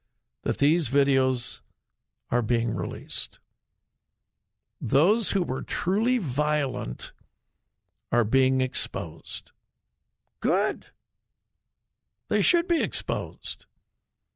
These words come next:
Those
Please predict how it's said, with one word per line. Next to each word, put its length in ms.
Those 800